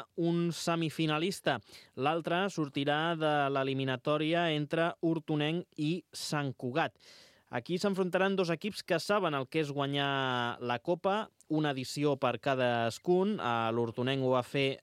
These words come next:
l'any passat, l'any dos mil vint-i-tres, i el Sant Cugat sí que hem de tirar més endarrere, l'any dos mil tretze. Eh, pel que fa a l'altre partit de quarts, l'Espirall, eh,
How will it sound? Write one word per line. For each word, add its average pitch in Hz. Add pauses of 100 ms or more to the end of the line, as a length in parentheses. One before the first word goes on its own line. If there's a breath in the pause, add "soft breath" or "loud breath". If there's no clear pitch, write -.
(140)
l'any 123
passat, 120
l'any 120
dos 117
mil 120
vint-i-tres, 120
i 143
el 123
Sant 123
Cugat 127
sí 135
que 139
hem 135
de 131
tirar 127
més 127
endarrere, 127
l'any 135
dos 123
mil 139
tretze. 127
Eh, -
pel 127
que 123
fa 147
a -
l'altre 135
partit 135
de 127
quarts, 143
l'Espirall, 131
eh, -